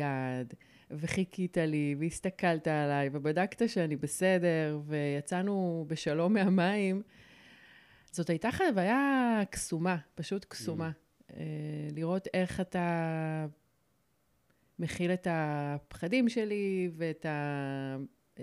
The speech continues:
Speaker 1: את כל מי שאני, ואת כל מה שאני.
Speaker 2: Mm.
Speaker 1: זה באמת היה
Speaker 2: אני זוכר
Speaker 1: מרפא.
Speaker 2: ש-, אני זוכר שמאוד התרגשת כשיצאנו מהמים.
Speaker 1: מאוד,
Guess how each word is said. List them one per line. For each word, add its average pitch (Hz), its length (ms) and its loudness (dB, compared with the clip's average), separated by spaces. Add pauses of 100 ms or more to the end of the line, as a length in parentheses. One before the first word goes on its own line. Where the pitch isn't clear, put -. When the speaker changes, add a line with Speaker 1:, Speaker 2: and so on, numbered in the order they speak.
(200)
Speaker 1:
את - 200 -14
כל 277 240 0
מי 392 120 -2
שאני, 277 340 0
ואת 170 140 -4
כל 220 200 -2
מה 214 200 0
שאני. 185 420 -2 (160)
Speaker 2:
Mm. 131 40 -14 (800)
Speaker 1:
זה 156 280 -10
באמת 165 380 -4
היה 151 640 0 (380)
Speaker 2:
אני 165 120 2
זוכר 147 140 2
Speaker 1:
מרפא. 175 220 8
Speaker 2:
ש-, 120 300 -2
אני 98 100 0
זוכר 113 160 -4
שמאוד 110 300 2
התרגשת 95 600 -2
כשיצאנו 85 480 -6
מהמים. 82 380 -4
Speaker 1:
מאוד, 156 420 -4